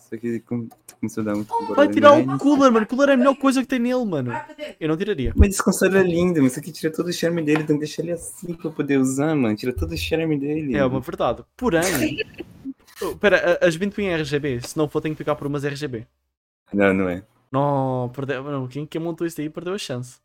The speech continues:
Speaker 2: Com umas, umas, umas ventoinhas R G B. Quem quiser aí,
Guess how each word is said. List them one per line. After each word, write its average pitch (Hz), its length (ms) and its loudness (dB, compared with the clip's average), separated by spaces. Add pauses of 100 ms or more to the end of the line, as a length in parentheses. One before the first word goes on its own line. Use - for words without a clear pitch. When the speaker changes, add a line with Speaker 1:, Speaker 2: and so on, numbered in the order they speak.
(760)
Speaker 2:
Com 135 80 -6
umas, 127 480 -6
umas, 120 520 -8
umas 123 120 -10
ventoinhas 123 400 -8
R 123 140 -8
G 120 140 -8
B. 117 220 -8 (1500)
Quem 135 100 -8
quiser 175 260 0
aí, 170 340 0